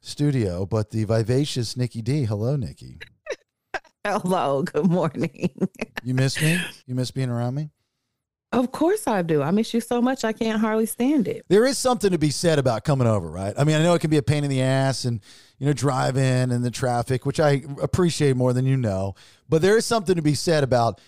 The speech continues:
Speaker 1: that routine when we record. You come over and you see me, and, you know, some days you're a little off because you're in a pissy mood, and I'm just there to kind of rebound your pissiness and,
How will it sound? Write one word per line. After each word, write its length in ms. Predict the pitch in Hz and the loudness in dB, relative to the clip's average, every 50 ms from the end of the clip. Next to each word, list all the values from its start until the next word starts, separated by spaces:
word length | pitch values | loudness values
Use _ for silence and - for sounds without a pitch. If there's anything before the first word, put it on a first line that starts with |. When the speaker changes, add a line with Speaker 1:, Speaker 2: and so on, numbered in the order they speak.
| _ _ _ | _ _ _
Speaker 1:
that 180 | 135 143 143 139 | 0 0 2 2
routine 640 | 151 151 143 - - - 185 180 180 180 175 165 | 2 0 0 -2 -2 -2 0 0 0 0 -2 -2
when 180 | 151 143 143 139 | 0 0 0 0
we 80 | 127 | 0
record. 760 | 123 127 123 - - - 165 165 165 165 160 160 160 151 - | -2 -2 -4 -2 0 0 2 4 4 4 4 4 2 2 0
You 60 | 147 | -2
come 220 | - - 165 151 147 | -2 -2 0 2 4
over 520 | 147 151 156 160 139 156 156 156 156 160 | 4 4 4 2 2 2 2 2 2 2
and 140 | 151 139 127 | 0 0 -2
you 80 | 117 | -4
see 300 | 107 - - 160 165 165 | -4 -4 -4 -2 -2 -2
me, 280 | 160 151 151 151 151 147 | -2 -2 -2 0 0 0
and, 140 | 135 117 - - - - _ _ _ | 0 -2 -4 -8 -16 -20 _ _ _
you 60 | - | -6
know, 60 | 214 175 | -4 -4
some 240 | - - 254 247 | -2 0 -2 0
days 300 | 196 208 208 202 214 165 | 2 2 4 4 2 2
you're 100 | 165 185 | 0 0
a 40 | 196 | 0
little 220 | 190 208 220 240 220 | 0 0 0 0 0
off 420 | 170 147 151 156 165 202 196 - | 2 2 2 2 2 0 0 -2
because 300 | - 165 - 165 156 131 | -4 -2 -2 -2 -2 0
you're 100 | 156 160 | 0 -2
in 140 | 160 170 180 | 0 -2 -4
a 40 | 165 | -2
pissy 380 | - - 196 170 - 196 196 | 0 0 0 0 0 -2 0
mood, 320 | 180 156 143 139 143 165 160 | 2 4 4 4 4 2 2
and 140 | 143 131 - - - _ _ _ - | 0 -2 -4 -10 -20 _ _ _ -4
I'm 160 | 190 208 214 | -2 0 0
just 180 | 233 226 - - | 0 -2 0 0
there 220 | 180 170 175 185 | 2 2 2 0
to 60 | 180 | 0
kind 200 | - - 180 180 | 0 0 0 0
of 80 | 170 143 | 0 2
rebound 500 | 160 175 180 139 170 156 156 165 175 143 | 0 2 2 2 2 2 0 0 0 -2
your 80 | 151 | -2
pissiness 640 | - - - 175 - - 147 127 120 123 143 - - | 0 0 0 0 0 -2 -2 0 0 0 0 -2 -4
and, 120 | 131 117 | -6 -6